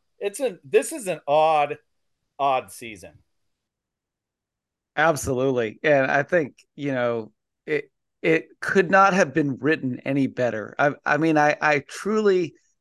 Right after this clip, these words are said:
Speaker 2: am looking forward to watching the movie about this season, and we don't even know how it's going to end yet. And yet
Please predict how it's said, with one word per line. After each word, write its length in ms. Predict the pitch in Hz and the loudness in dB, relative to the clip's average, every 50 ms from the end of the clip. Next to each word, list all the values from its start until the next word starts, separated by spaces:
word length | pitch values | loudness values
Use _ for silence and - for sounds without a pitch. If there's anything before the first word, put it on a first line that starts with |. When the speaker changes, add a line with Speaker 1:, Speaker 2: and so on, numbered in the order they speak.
| _ _ _ _ _ _ | _ _ _ _ _ _
Speaker 2:
am 160 | 170 156 147 139 | -4 -2 0 2
looking 360 | 160 202 170 - 180 160 143 | 2 2 2 2 -2 -4 -2
forward 520 | - 160 170 165 151 151 143 135 113 - | -2 0 0 2 2 0 0 -2 -4 -4
to 180 | - 147 151 139 | -4 -4 -4 -2
watching 720 | 127 127 135 139 147 143 - - 151 147 139 139 131 120 | 0 2 4 4 4 2 0 -2 -6 -4 -4 -4 -4 -4
the 80 | 131 | -6
movie 560 | 127 127 131 139 151 135 123 117 104 104 104 - _ - | -4 -2 -2 -2 -2 -2 -4 -6 -10 -12 -14 -8 _ 2
about 420 | 151 139 135 147 139 135 120 - | 2 4 4 4 4 4 2 2
this 240 | 139 135 123 113 - | -2 -4 -4 -4 -6
season, 520 | - 151 151 135 113 123 123 113 107 - _ _ _ _ _ _ _ _ - | -4 -2 -2 -2 -2 -4 -6 -6 -8 -12 _ _ _ _ _ _ _ _ -2
and 400 | 139 139 135 135 135 127 - 135 | 0 2 2 2 0 -2 0 0
we 100 | 151 156 | 2 4
don't 220 | 165 170 175 180 | 4 4 4 2
even 240 | 170 151 156 151 147 | 2 0 0 2 4
know 220 | 151 151 156 147 | 4 6 6 4
how 180 | 139 143 143 143 | 4 2 0 0
it's 160 | 131 - - | 0 -2 -6
going 240 | - 139 139 139 123 | -8 -6 -6 -4 -6
to 180 | - - - | -6 -6 -6
end 220 | - 131 143 143 139 | -4 -2 -2 0 0
yet. 300 | 135 123 113 113 - - _ _ _ _ _ _ _ _ _ _ _ | 0 0 0 -2 -4 -6 _ _ _ _ _ _ _ _ _ _ _
And 160 | - 160 160 165 | 0 2 4 6
yet 220 | 165 160 156 | 6 6 4